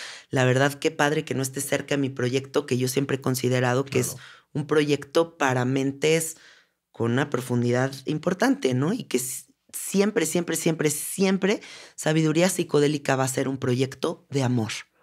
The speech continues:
Speaker 1: Nunca en contra de nadie, nunca sosteniendo el miedo, nunca yo ganando clics a través de compartir información estúpida. Porque eso ahora lo vemos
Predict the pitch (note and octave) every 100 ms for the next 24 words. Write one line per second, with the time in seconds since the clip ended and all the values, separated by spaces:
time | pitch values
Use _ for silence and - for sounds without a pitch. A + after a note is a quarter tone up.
0 | _ - - - - _ F3 G#3 A#3 A3+
1 | G#3 F#3 E3+ E3 D3+ C#3+ C3+ C3 C3+ C3+
2 | - - _ - E3 G3+ A#3 A#3 A3 A3
3 | - - D#3 D#3 D3 D3+ D3+ D3 C#3+ C#3
4 | C3+ C#3+ - - - D#3 F3+ G#3 G#3 A3
5 | D4+ - - E3 D#3+ D#3+ D3+ D3 C#3+ -
6 | C#3+ C#3 - - - _ _ - C3 C3+
7 | B2+ C#3 C4+ - C3 C3+ B2+ B2 - C3+
8 | C3+ B2+ A#2+ - B2+ B2 A#2+ - - -
9 | _ _ - - - _ _ - C3+ C#3+
10 | C#3 E3 F3+ G3 F#3+ F3 F3 F3+ D#3 C#3+
11 | D3+ D#3+ F3 - -